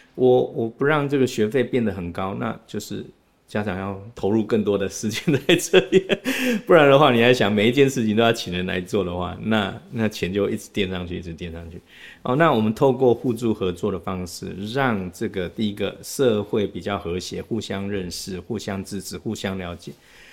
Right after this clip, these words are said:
但是这个理想当然每个学校都有不同阶段的发展。嗯，我知道在国外甚至学费还不一定平等哦。我知道纽西兰有那个叫做基本学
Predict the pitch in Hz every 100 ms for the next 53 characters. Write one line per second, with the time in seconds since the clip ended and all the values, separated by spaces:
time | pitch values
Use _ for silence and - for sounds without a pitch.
0 | _ 196 196 190 190 151 131 147 120 120
1 | 131 117 110 - 120 101 113 - 110 131
2 | 120 113 110 92 82 - 117 92 90 -
3 | 98 113 92 85 90 85 - 87 85 -
4 | - 120 107 - 110 - 139 147 131 131
5 | 127 - 104 107 123 113 - 120 110 110
6 | 104 - - _ - - 95 - 110 92
7 | 87 - 101 95 87 82 85 - - -
8 | _ _ _ _ _ _ - 104 - 139
9 | 147 139 117 98 - 117 110 92 90 104
10 | 104 104 101 101 95 - 104 - 85 -